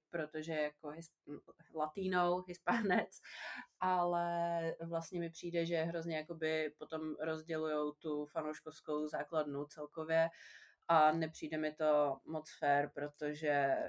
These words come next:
myslím, že Harry si to určitě zasloužil a přesně jako určitě na něj neměli takhle pokřikovat na takovým prestižním předávání cen, takže já jsem ráda, že to Harry vyhrál a fandím mu a přijde mi tohle úplně mimo, protože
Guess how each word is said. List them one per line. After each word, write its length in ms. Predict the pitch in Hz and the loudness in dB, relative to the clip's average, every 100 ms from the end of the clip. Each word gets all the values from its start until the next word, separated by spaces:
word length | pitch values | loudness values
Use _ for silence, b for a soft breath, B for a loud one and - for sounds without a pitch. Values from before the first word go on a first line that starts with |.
| - 175 175 165 | -8 -16 -12 -8
myslím, 260 | 160 156 | -6 -6
že 80 | 156 | -2
Harry 200 | 180 151 | -2 -2
si 120 | 156 | -4
to 140 | - 151 | -2 -2
určitě 340 | 160 143 160 | -2 -10 -6
zasloužil 640 | 151 151 156 151 156 147 135 | -6 -6 -4 -4 -2 0 0
a 80 | |
přesně 500 | - - 160 151 147 | -2 -6 -8 -6 -4
jako 200 | 151 151 | -4 -6
určitě 480 | 139 - - 151 143 - - _ _ _ _ b b | -12 -12 -6 -4 -4 -10 -20 _ _ _ _ b b
na 80 | 180 | 0
něj 160 | 185 175 | 2 2
neměli 380 | 170 175 165 165 | 2 4 4 4
takhle 240 | 165 180 | 2 2
pokřikovat 720 | 175 165 - 165 165 160 156 | 0 -2 -4 0 2 4 4
na 120 | 156 | 2
takovým 320 | 151 151 160 160 | -4 -4 -6 -4
prestižním 720 | 156 - 156 156 156 147 143 | -6 -6 -10 -6 -6 -6 -8
předávání 600 | - 170 160 156 151 151 | -6 0 2 2 2 -2
cen, 400 | 160 143 143 160 | -4 -4 -2 -4
takže 560 | 165 156 156 156 151 156 B B B 180 | -6 -8 -6 -4 -2 -4 B B B -6
já 80 | |
jsem 160 | 185 175 | -2 0
ráda, 240 | 151 156 | 0 0
že 140 | 190 202 | -2 -4
to 140 | 226 | 0
Harry 220 | 220 214 | 2 2
vyhrál 500 | 208 208 208 185 185 - | 0 -2 2 4 4 0
a 60 | |
fandím 480 | - 170 170 175 175 | -2 -2 0 0 0
mu 200 | 170 - | 0 0
a 40 | |
přijde 280 | 156 - 170 | -2 -2 -4
mi 80 | 156 | -2
tohle 260 | 156 170 151 | -2 -2 -4
úplně 260 | - 160 | -4 -4
mimo, 280 | 156 156 156 | -2 -2 -4
protože 560 | 156 151 156 147 143 | -4 -6 -4 -2 -4